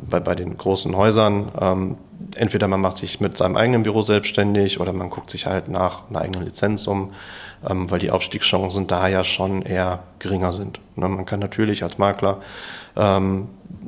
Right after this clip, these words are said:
eine Grenze nach oben ist offen. Je mehr man macht, umso mehr kommt am Ende auch bei rum. Ähm, aber der nächste Entwicklungsschritt, ähm, was karrieretechnisch angeht, wäre halt dann diese Lizenz, die ich dann erworben habe. Zu dem Zeitpunkt war,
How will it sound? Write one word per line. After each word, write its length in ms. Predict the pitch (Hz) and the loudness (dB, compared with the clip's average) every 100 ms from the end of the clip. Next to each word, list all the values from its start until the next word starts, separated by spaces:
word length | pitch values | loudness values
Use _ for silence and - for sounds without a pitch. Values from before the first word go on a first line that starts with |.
| - | 0
eine 240 | 113 98 - - - | 6 6 4 -8 -6
Grenze 260 | - 120 110 | 2 4 4
nach 120 | 104 | 4
oben 240 | 98 107 101 | 4 4 4
ist 100 | 95 | 2
offen. 360 | 135 160 160 151 - - - 117 113 | 2 2 0 -4 -8 -6 -4 -4 -4
Je 140 | 107 110 | -4 0
mehr 160 | 107 | 2
man 120 | 104 | 2
macht, 280 | 104 107 107 | 4 2 0
umso 200 | 107 101 | -4 -2
mehr 160 | 101 98 | 0 0
kommt 200 | 98 101 | -2 -2
am 100 | 98 | 0
Ende 180 | 98 98 | 0 -2
auch 100 | - | 0
bei 100 | 98 | 0
rum. 280 | 107 120 131 - - - - | 2 0 -2 -12 -18 -14 -2
Ähm, 520 | 104 98 98 98 107 - - _ - - - | 0 2 0 -2 -6 -12 -20 _ -20 -8 -4
aber 160 | 104 | 0
der 120 | 95 | 0
nächste 340 | 92 98 101 - | 2 2 2 0
Entwicklungsschritt, 800 | 95 98 - 98 - - - - | 0 -2 0 0 0 -2 -2 -2
ähm, 300 | 92 92 95 | 0 0 -2
was 160 | - - | -4 -4
karrieretechnisch 640 | 90 95 107 90 - - | -2 0 -2 -6 -6 -6
angeht, 260 | 95 95 - | -4 -4 -2
wäre 120 | 92 | -2
halt 160 | 90 | -2
dann 100 | 90 | -2
diese 220 | 90 92 82 | -4 -6 -6
Lizenz, 480 | 87 - 117 113 | -2 2 4 2
die 80 | - | -4
ich 80 | 101 | -6
dann 100 | 101 | -4
erworben 400 | 98 101 101 101 | -2 0 0 2
habe. 300 | 98 101 101 - - - - - - | 0 2 0 -4 -14 -12 -12 -12 0
Zu 100 | 123 | 4
dem 140 | 110 | 4
Zeitpunkt 540 | - 113 135 131 123 - | 4 4 4 4 4 6
war, 420 | 104 101 - | 8 6 2